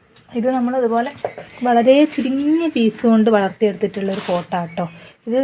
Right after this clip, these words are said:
വീണ്ടും ഇങ്ങനത്തെ ഒന്നുകൂടി നമ്മൾ പ്രൊപ്പഗേറ്റ് ചെയ്തിട്ടുണ്ട്. അത് just ഒന്ന് കാണിച്ചു തരാം. അത് ഏകദേശം ഒരു മൂന്നാലാഴ്ച ആയിട്ടേ ഉള്ളൂ, വളർന്നു വരുന്നേ ഉള്ളൂ. നല്ല ഹെൽത്തി തന്നെയാണ് ചെടി. അപ്പോൾ ഇന്ന് നമ്മൾ ചെയ്യാൻ പോകുന്നത് നമ്മൾ മാർബിൾ ക്യൂ ഇതുപോലെ ഒരു പോട്ടിൽ സെറ്റ് ചെയ്യാനാണ്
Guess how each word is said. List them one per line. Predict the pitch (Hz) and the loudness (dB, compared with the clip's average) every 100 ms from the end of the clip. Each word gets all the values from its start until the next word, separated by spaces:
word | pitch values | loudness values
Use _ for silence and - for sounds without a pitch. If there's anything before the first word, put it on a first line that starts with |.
| 247 | 0
വീണ്ടും | 240 226 254 | -2 0 0
ഇങ്ങനത്തെ | 233 233 254 | -2 0 0
ഒന്നുകൂടി | 226 226 240 247 | 2 0 0 2
നമ്മൾ | 226 233 | 0 0
പ്രൊപ്പഗേറ്റ് | 202 190 185 190 - | -6 -6 -6 -6 -2
ചെയ്തിട്ടുണ്ട്. | 220 180 208 185 214 208 | -2 -2 -6 -4 -2 -2
അത് | 196 | -4
just | - - 226 | -6 0 2
ഒന്ന് | 233 | 4
കാണിച്ചു | 208 185 180 202 | 2 -2 -2 2
തരാം. | 226 - 208 | 2 2 -2
അത് | 214 | 0
ഏകദേശം | 214 214 226 254 302 | 0 0 -2 -2 -2
ഒരു | 277 320 - - _ | -2 -4 -8 -20 _
മൂന്നാലാഴ്ച | 254 247 240 240 220 220 254 | -6 -4 -4 -4 -4 -6 -6
ആയിട്ടേ | 208 202 240 | -6 -6 -6
ഉള്ളൂ, | 208 190 320 - | -4 -4 -6 -8
വളർന്നു | 185 180 202 208 | -12 -8 -6 -6
വരുന്നേ | 190 196 233 | -6 -6 -4
ഉള്ളൂ. | 208 208 302 - 214 | -6 -8 -10 -14 -6
നല്ല | 190 214 | -4 -2
ഹെൽത്തി | 208 180 - 240 | -4 -6 -10 -6
തന്നെയാണ് | 208 208 190 254 - | -4 -4 -8 -10 -10
ചെടി. | 190 170 277 - _ _ _ | -12 -10 -12 -16 _ _ _
അപ്പോൾ | - 294 | -14 -10
ഇന്ന് | 285 349 330 | -8 -8 -6
നമ്മൾ | 233 220 254 233 | -4 -4 -4 -8
ചെയ്യാൻ | 196 185 196 190 | -8 -8 -10 -10
പോകുന്നത് | 185 175 175 233 320 226 | -8 -8 -8 -10 -12 -12
നമ്മൾ | 196 214 214 | -8 -6 -6
മാർബിൾ | 185 185 185 196 - | -8 -10 -12 -14 -12
ക്യൂ | 247 240 196 | -12 -12 -12
ഇതുപോലെ | 180 190 196 185 | -10 -10 -10 -10
ഒരു | - | -10
പോട്ടിൽ | 190 170 196 302 381 | -10 -10 -10 -10 -10
സെറ്റ് | - - - | -12 -12 -10
ചെയ്യാനാണ് | 190 185 185 180 | -8 -6 -6 -8